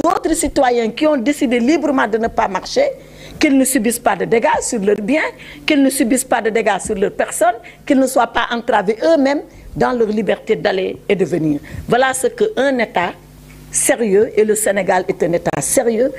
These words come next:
mais sur la balance avant d'apprécier, avant de dire vous ne pouvez pas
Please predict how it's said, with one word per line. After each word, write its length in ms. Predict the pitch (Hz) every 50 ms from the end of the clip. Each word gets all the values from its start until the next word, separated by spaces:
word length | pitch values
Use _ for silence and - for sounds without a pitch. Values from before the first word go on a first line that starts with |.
| - - - -
mais 220 | - 214 233 226 208
sur 260 | - - 311 285 320
la 140 | 294 247 202
balance 540 | 170 214 202 202 190 202 220 220 - - - - - - -
avant 260 | - 196 185 208 190
d'apprécier, 760 | 175 151 - 233 - - 220 208 202 - - 220 202 208 220 - - - - -
avant 280 | - - 180 190 196 190
de 140 | 175 151 170
dire 340 | 151 135 196 214 214 220 220 -
vous 160 | 139 156 202
ne 100 | 190 175
pouvez 300 | 170 - 190 139 170 160
pas 320 | - - 175 165 170 196